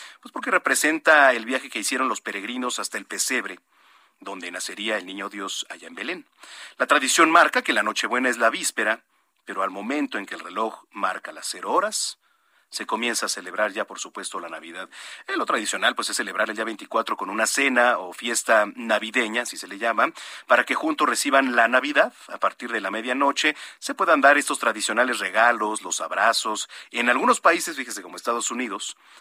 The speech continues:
pues, se acostumbra incluso a abrir los regalos hasta la mañana del veinticinco. Y a ver,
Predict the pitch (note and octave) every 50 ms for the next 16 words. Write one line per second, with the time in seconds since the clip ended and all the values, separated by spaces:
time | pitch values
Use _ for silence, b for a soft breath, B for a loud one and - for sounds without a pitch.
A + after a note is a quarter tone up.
0 | b _ - F2 - F#2 - - F2 - - A#2 A#2+ A#2+ A#2+ A#2 G#2+ G#2 - -
1 | A#2 A#2 A2+ - A#2 - G#2 G#2+ G#2+ G#2 F#2 F#2 E2+ F2 G2 G#2 A2 G#2 - F2+
2 | - - E2 D#2 D2+ D#2+ D#2 F2 F#2+ G2+ G2+ G2 - - G2 F#2 G2+ G2 F2+ F2+
3 | E2 D#2+ D#2+ - - - - - E3+ D#3+ - - - F2+ - B B B B B
4 | B B B C3 C3+ D#3 D#3+ - -